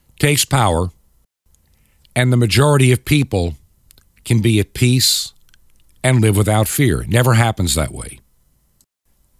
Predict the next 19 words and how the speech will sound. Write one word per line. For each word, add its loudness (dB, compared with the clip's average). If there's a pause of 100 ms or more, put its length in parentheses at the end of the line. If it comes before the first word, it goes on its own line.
(200)
And -6
as -2
I 2
said, 0
our -2
Justice -2
Department, -4 (1300)
you -10
know, -2
calling 2 (340)
American -2
parents -4
that -4
question -2 (760)
what -2
some 2
of 0
these 2
leftist -2